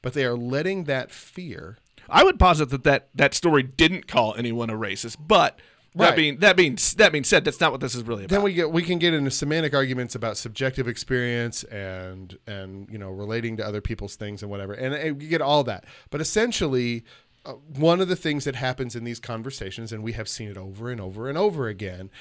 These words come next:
Speaker 1: is that as soon as someone perceives that you are calling them racist, even if you're not,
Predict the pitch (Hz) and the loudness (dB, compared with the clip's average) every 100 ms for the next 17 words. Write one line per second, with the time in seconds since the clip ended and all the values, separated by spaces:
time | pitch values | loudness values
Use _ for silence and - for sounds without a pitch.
0 | - _ 123 113 131 120 120 117 - - | -20 _ -6 -4 0 -2 -2 -6 -6 -4
1 | 165 160 127 123 120 117 - 123 120 117 | -4 -4 -2 -2 0 -4 -4 -4 -4 -6
2 | 107 127 113 - - 175 196 208 202 160 | -8 -12 -10 -12 -14 -16 -14 -12 -14 -12
3 | 143 - - 160 135 117 - 139 135 127 | -14 -12 -14 -14 -14 -16 -6 -4 -4 -6
4 | 113 104 95 117 - 104 110 127 156 160 | -8 -10 -12 -14 -12 -12 -12 -14 -16 -16
5 | 95 92 95 _ | -12 -12 -14 _